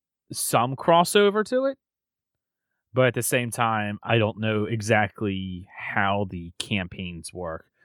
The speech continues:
So, like, in Chapter One, you have to do Insane Campaign. In Chapter Two, you have to do Inconceivable Campaign. So I don't know if, like,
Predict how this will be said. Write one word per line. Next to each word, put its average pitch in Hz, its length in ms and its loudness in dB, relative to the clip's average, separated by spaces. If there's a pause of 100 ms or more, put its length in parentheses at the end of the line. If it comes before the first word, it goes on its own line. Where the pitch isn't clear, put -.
(200)
So, - 180 0
like, 107 160 2
in 107 140 -4
Chapter 123 340 -2
One, 107 380 -4
you 101 160 -4
have 101 180 -2
to - 80 -14
do 95 240 -6
Insane 95 540 -6
Campaign. 78 560 -16 (500)
In 98 100 -4
Chapter 104 360 0
Two, 208 320 0
you 107 180 -2
have 104 220 -2
to 104 120 -6
do 95 280 -4 (180)
Inconceivable 101 960 -4 (340)
Campaign. 87 520 -10 (320)
So - 120 0
I 110 40 6
don't 117 160 4
know 113 160 2
if, 107 100 -2
like, 98 280 0